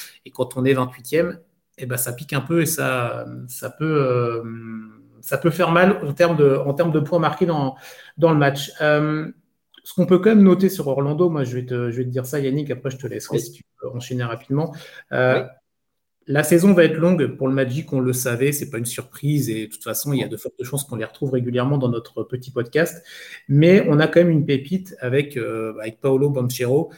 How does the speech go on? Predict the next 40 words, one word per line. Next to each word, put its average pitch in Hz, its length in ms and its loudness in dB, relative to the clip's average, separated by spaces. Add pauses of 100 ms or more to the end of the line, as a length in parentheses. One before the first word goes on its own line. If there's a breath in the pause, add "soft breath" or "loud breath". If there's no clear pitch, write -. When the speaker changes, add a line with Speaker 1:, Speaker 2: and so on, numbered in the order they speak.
(180 loud breath)
Speaker 1:
qui - 220 -4
impressionne 143 640 2
vraiment, 135 580 2
euh, 117 720 -6
dans 123 220 -4
son 135 320 -2
impact 139 420 -2
dans 127 220 0
le 127 80 0
jeu, 147 240 2
dans 139 100 -2
ses 123 160 -8
statistiques. 170 760 -6 (380 soft breath)
C'est 120 360 -6
assez 120 260 0
incroyable. 143 500 2
Alors, 123 200 2
on 131 80 0
savait 147 340 0
que 151 80 -6
c'était, 127 420 -2
euh, 104 640 -6 (180)
un 120 80 -10
futur 123 760 -4
très - 240 0
fort 127 260 0
joueur, 165 380 4
mais 135 100 4
là, 170 200 2
il 135 180 0
a 127 80 0
mis, 160 260 0
euh, 127 260 2
il 131 120 0
attaque 131 320 -2
de 131 80 2
pied 127 200 -2
ferme 127 240 -4
quand - 100 -18
même. - 100 -20